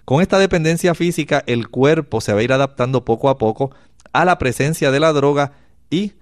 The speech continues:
a una condición que médicamente se le llama al síndrome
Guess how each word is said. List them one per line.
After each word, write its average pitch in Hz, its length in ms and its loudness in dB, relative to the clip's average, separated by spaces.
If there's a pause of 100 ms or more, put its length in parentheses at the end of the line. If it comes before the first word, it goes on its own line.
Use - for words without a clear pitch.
(260)
a 104 140 0
una 143 420 0
condición 143 760 -2 (260)
que 107 140 0
médicamente 127 720 -2
se 117 120 -4
le 104 140 -2
llama 131 480 -4
al 98 220 -4
síndrome 160 800 -6